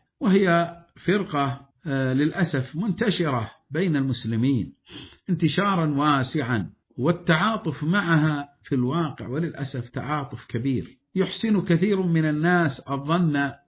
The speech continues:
بأولئك الشيوخ وأنهم شيوخ، آه، هدى، وأنهم شيوخ، آه، التزام وانقياد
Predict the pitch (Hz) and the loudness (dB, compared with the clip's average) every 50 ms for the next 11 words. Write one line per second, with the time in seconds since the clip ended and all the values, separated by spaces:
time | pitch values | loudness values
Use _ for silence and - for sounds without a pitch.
0 | _ _ - 123 143 123 139 135 139 165 170 151 139 135 - 131 127 - - 131 | _ _ -4 -4 -2 2 2 4 4 4 4 2 0 -2 -2 -4 -4 -2 -2 0
1 | 127 139 143 117 - - - _ _ _ - - 123 117 165 196 208 180 156 139 | 2 2 2 0 -4 -8 -16 _ _ _ -10 -8 -6 -2 -2 0 0 0 0 0
2 | 147 151 139 - 135 131 151 175 175 151 - - 151 143 143 156 - _ _ _ | 0 -2 -2 -2 -2 0 2 2 2 0 -2 -2 -4 -4 -4 -4 -8 _ _ _
3 | _ - 143 117 117 113 107 110 120 151 165 160 156 135 104 - - - - _ | _ -8 -4 -4 -2 -2 -2 2 4 4 4 6 4 2 2 0 -6 -16 -20 _
4 | _ - 107 107 139 156 165 147 131 127 127 123 120 - 113 120 131 147 151 139 | _ -14 -10 -6 -2 -2 0 0 0 0 -2 -2 -4 -6 -4 -2 0 0 0 0
5 | - - 123 123 120 120 120 - _ _ _ - 127 117 113 110 107 107 107 104 | -2 -4 -4 -4 -4 -6 -8 -12 _ _ _ -6 -4 -2 0 0 2 0 0 0
6 | 104 104 104 104 101 104 101 101 113 127 123 123 - 131 120 107 131 139 143 147 | -2 -2 -2 -2 -4 -4 -4 -4 -4 -4 -4 -2 0 -2 0 2 2 2 2 2
7 | 139 117 92 - - _ _ _ - 101 107 127 139 143 131 - 120 120 123 135 | 2 0 -2 -6 -10 _ _ _ -8 -6 -4 -2 -2 -2 -2 0 2 2 4 4
8 | 143 143 127 110 - - - | 4 2 2 0 -4 -8 -18